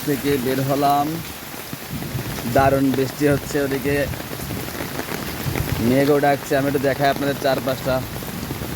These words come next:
এই যে বৃষ্টি হচ্ছে, মেঘ ডাকছে, আপনারা শুনতে পাচ্ছেন। তো অনেক সময় ধরে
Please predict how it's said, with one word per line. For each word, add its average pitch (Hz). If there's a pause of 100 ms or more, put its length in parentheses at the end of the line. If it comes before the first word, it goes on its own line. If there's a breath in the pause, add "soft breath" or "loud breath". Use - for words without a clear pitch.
(920)
এই 127
যে 120 (100)
বৃষ্টি 123
হচ্ছে, 151 (840)
মেঘ 135
ডাকছে, 147 (100)
আপনারা 151
শুনতে 139
পাচ্ছেন। 147 (1000)
তো 123 (1600)
অনেক 180
সময় 190
ধরে 190